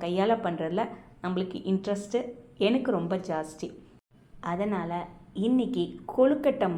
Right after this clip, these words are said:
மாவு, கொழுக்கட்டை மாவுல வந்து மஞ்சள் கொஞ்சம் போட்டு விநாயகர் செஞ்சேன். இன்னைக்கு எங்க வீட்டு விநாயகர் இவர்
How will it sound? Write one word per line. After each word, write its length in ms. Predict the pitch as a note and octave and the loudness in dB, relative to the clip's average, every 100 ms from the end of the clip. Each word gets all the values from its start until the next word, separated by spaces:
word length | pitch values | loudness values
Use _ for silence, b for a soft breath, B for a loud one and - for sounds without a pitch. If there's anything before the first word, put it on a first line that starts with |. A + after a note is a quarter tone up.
| E3 | -2
மாவு, 280 | E3+ E3+ - - - | 0 0 -2 -8 0
கொழுக்கட்டை 560 | A3 B3 B3+ B3 - G3 E3 | 4 4 2 0 0 0 2
மாவுல 360 | E3+ F3+ D#3+ D#3 | 2 0 -2 -4
வந்து 220 | D#3+ F#3 - - E3+ E3+ | 0 0 0 -6 -4 0
மஞ்சள் 420 | F#3 G#3 A#3+ A3 - | 2 4 2 0 -2
கொஞ்சம் 320 | F3 D3+ C#3+ - - | -2 -2 -6 -8 -2
போட்டு 380 | D#3+ D#3+ D#3+ B3+ B B B | 0 2 0 -2 B B B
விநாயகர் 580 | E3+ F3+ F3+ F3+ F3+ - | -6 -2 0 0 -4 -4
செஞ்சேன். 360 | E3 D#3+ E3 E3+ B B B - | -4 -4 -4 -6 B B B -2
இன்னைக்கு 360 | G3+ G3 G3 G#3+ | 0 0 -2 -4
எங்க 240 | F3+ F#3 G3 | 0 2 2
வீட்டு 280 | G3+ G#3+ F#3+ | 2 -2 -2
விநாயகர் 480 | E3+ E3+ E3+ F#3+ - - | -2 -2 0 0 -2 -8
இவர் 280 | D#3+ D#3+ | -10 -8